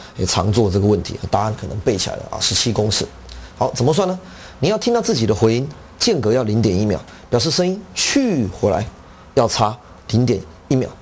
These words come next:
那零点一秒走多少距离呢？声速三百四，零点一秒走三十四公尺。那答案三十四吗？不是，因为你是来回三十四，来回三十四，那表示单趟多少？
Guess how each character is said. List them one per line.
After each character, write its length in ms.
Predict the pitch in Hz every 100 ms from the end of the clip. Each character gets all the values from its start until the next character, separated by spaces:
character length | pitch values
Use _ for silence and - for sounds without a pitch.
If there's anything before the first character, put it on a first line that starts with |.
| - -
那 80 | 170
零 200 | 156 269
点 120 | 254
一 40 | 226
秒 180 | 233 220
走 160 | 147
多 100 | 202
少 60 | 165
距 140 | 180
离 100 | 156
呢？ 160 | 160 180 - - -
声 240 | - 220
速 180 | 226 220
三 200 | 180 220
百 160 | 165 110
四， 260 | - 165 -
零 200 | 127 202
点 160 | 160
一 60 | 123
秒 260 | 135 113 -
走 200 | - 90
三 240 | 85 - 113
十 40 |
四 200 | 95 107
公 180 | 92 98
尺。 140 | - - - - - - - -
那 80 | 175
答 140 | 175
案 120 | 214
三 160 | 190 208
十 80 | 190
四 100 | 202
吗？ 200 | 185 180 - -
不 80 | 113
是， 160 | 123 - - - - -
因 80 | 240
为 40 |
你 80 | 196
是 140 | 127 170
来 260 | 117 107 147 226
回 180 | 127
三 220 | 117 127 110
十 60 |
四， 200 | 101 117 - - - - -
来 280 | 120 156 254
回 160 | 214
三 160 | 190 214
十 80 | 170
四， 200 | - 185
那 100 | 160
表 140 | 139 98
示 100 | 113
单 260 | - 147
趟 220 | 151 127
多 140 | 107 110
少？ 120 | -